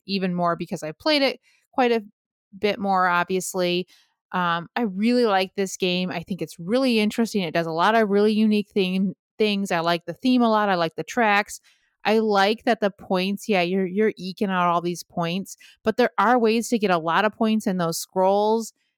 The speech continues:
Um, and so not only do you have to figure out how to play the game, then you have to figure out the strategy of the game, and then you have to figure out, like, getting some actual decent amount of points.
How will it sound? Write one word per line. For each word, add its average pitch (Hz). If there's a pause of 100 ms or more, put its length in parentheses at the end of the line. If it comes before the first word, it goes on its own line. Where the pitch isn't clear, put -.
(120)
Um, 175
and 208
so 208 (640)
not 202
only 240
do 240
you 247
have 247
to 220
figure 208
out 196
how 196
to 185
play 180
the 202
game, 202
then 196
you 220
have 220
to 208
figure 196
out 180
the 165
strategy 208
of 202
the 202
game, 196
and 208
then 294
you 349
have 330
to 262
figure 233
out, 202
like, 170
getting 196
some - (100)
actual 160
decent 156
amount 147
of -
points. -